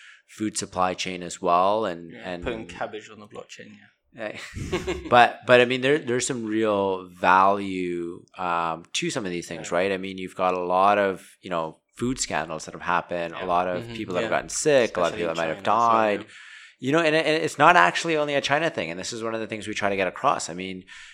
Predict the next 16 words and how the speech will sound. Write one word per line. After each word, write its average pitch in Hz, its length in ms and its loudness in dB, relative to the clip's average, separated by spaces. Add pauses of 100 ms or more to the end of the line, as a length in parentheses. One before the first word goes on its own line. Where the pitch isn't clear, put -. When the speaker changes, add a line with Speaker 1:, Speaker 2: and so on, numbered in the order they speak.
(140)
Speaker 1:
I - 40 -14
mean, 98 100 -6
a 98 60 -2
quick 123 220 -2
example, 98 560 0
in 92 80 -2
the 90 60 -4
United 92 300 -2
States, - 600 -2
you 92 100 -6
had 95 220 0
the 95 60 0
Chipotle 95 540 -4
Mexican 90 520 -6
Grill, 107 560 2 (400)
um, 80 560 6